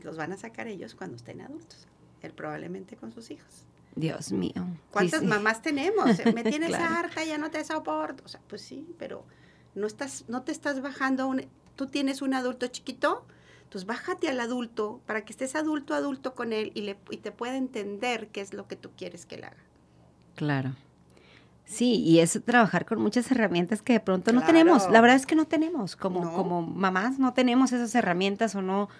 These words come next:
Speaker 2: no conocemos esas herramientas. No sabemos que hay una alternativa, un lado B de las cosas, de, de poder hacer la diferencia entre hacer un comentario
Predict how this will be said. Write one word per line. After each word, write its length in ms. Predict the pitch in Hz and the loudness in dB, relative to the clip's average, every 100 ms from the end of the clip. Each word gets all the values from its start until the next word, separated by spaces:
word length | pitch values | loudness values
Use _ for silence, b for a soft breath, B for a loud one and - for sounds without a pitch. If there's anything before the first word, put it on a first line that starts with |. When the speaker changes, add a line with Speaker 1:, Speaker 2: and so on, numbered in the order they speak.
| B B B B - | B B B B -2
Speaker 2:
no 160 | 214 214 | 0 4
conocemos 720 | 247 202 - 220 226 202 196 | 4 2 0 2 2 0 -2
esas 260 | 180 190 196 | -6 -4 -4
herramientas. 600 | 175 165 170 175 190 170 | -4 -4 -2 -2 -4 -4
No 100 | 180 | -4
sabemos 600 | 202 190 196 208 208 - | 0 0 2 2 0 -2
que 280 | 190 175 b b b - | -4 -4 b b b -2
hay 120 | 160 | 0
una 120 | 220 | 0
alternativa, 840 | 247 233 180 151 - 196 220 160 | 0 -2 -2 -4 -2 0 2 0
un 140 | 156 170 | 2 4
lado 240 | 190 214 | 6 6
B 160 | 190 202 | 6 6
de 80 | |
las 220 | 214 185 - | 4 2 0
cosas, 500 | 185 175 226 214 - | -2 0 -4 -4 -2
de, 180 | 160 - | -2 -2
de 120 | 160 | -8
poder 260 | 160 151 | -4 -2
hacer 320 | 170 202 190 190 B B B B | -2 0 -2 -2 B B B B
la 100 | 196 | 6
diferencia 760 | 190 - 160 185 196 - 202 208 B B B | 6 6 4 4 2 0 0 -2 B B B
entre 720 | - 151 147 147 151 147 139 - - | -4 -2 -4 -2 0 0 -2 -8 -10
hacer 260 | 147 - 190 | -8 -2 -2
un 100 | 196 | 0
comentario 1040 | 220 214 175 165 165 196 208 185 151 | 0 0 2 4 4 4 2 2 0